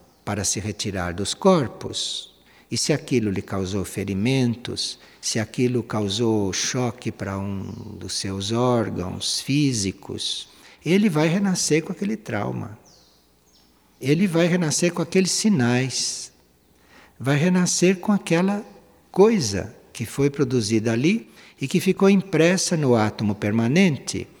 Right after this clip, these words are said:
e ficando impresso no átomo permanente, o corpo seguinte vai nascer com aquela característica, vai nascer com aquilo que ele produziu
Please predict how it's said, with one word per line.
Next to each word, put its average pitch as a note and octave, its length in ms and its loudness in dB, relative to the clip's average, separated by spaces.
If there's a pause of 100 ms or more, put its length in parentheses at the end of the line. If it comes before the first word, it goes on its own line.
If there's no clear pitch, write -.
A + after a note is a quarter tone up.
(320)
e D3+ 140 2
ficando C#3+ 480 2
impresso C3 640 0
no G#2 160 2
átomo G2 320 0
permanente, D3 580 2
o A3+ 60 -2
corpo F#3+ 420 2
seguinte G#3 880 2 (140)
vai A#2+ 240 -2
nascer D#3 580 2
com - 80 -6
aquela B2 300 0
característica, A#2 1000 -2 (240)
vai C#3 220 0
nascer D3+ 320 0
com D#3 160 -2
aquilo E3 340 2
que F3 80 -4
ele D3+ 140 2
produziu E3 840 4